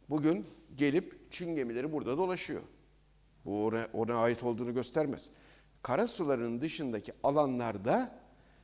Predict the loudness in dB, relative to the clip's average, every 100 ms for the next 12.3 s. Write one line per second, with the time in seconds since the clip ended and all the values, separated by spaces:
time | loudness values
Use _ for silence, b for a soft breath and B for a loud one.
0 | b _ -8 -4 -4 -2 -4 -6 -6 -6
1 | -6 -6 -2 -2 -2 -10 -8 -10 -10 -12
2 | -16 -18 -20 B B B B -12 0 0
3 | 2 -2 0 -2 -2 -2 -2 -2 -6 -4
4 | -6 -6 0 4 4 4 -2 -2 -4 -4
5 | -4 -4 -4 -4 -6 -6 -4 -6 -6 -8
6 | -6 -4 -6 -8 -8 -10 -10 -10 -10 -8
7 | -10 -8 -8 -10 B B B B B -20
8 | -20 -20 -20 -20 _ -18 -2 0 2 2
9 | 0 -2 -14 -18 -6 -4 -2 -2 -2 -4
10 | -2 -4 -6 -20 b b b b -6 -4
11 | -2 0 -2 -4 -10 -8 -8 -4 -4 0
12 | 0 2